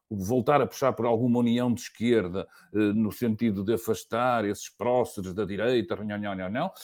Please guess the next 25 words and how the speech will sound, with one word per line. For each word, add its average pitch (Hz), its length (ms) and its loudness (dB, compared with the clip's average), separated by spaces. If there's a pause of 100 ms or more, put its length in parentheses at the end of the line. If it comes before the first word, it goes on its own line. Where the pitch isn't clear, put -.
(180)
No 139 200 4
caso 151 280 0
de 135 140 0
Rio 117 180 2
é 104 60 2
mais 156 240 -4
complicado 135 800 -2 (260)
e, 139 220 4
o, 131 300 6
e, 117 360 -2
e, 117 300 2
epá, 120 320 0
e 123 100 4
depois 113 360 0
há 117 40 -2
uma 127 300 4
coisa 101 300 -2
terrível 95 560 4
que 95 100 -8
eu 90 100 -4
acho 107 200 -6
que, 101 120 -6
que - 160 -18
foi 117 180 2
acontecendo, 104 500 -6